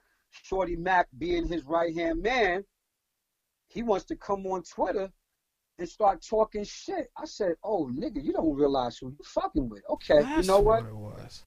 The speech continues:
Speaker 1: And it, and it wasn't even, but, 'cause mind you, Twitter is a free-form place for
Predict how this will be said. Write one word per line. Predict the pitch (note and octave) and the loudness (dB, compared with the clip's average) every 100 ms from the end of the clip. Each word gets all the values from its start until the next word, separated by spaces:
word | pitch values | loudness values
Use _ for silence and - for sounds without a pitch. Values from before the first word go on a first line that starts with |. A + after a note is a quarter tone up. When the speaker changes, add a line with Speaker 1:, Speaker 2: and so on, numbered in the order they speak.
| - | -2
Speaker 1:
And | E3+ | 0
it, | G#3+ | 2
and | G#3+ | 4
it | |
wasn't | C4 G#3+ B3+ | 4 4 -2
even, | G3+ | -4
but, | - G3 - | -4 -4 -4
'cause | G3 | 0
mind | A3 C#4+ C#4 D#3+ | 2 2 0 -2
you, | C#3+ - | -6 -10
Twitter | - C4+ D4 B3 | -2 0 0 -4
is | A3+ | -4
a | G#3+ | -4
free-form | - G#3+ A3 G3+ - G#3+ G3 | -6 -6 -4 -4 0 2 0
place | - A#3 G#3 | 4 4 4
for | - | 0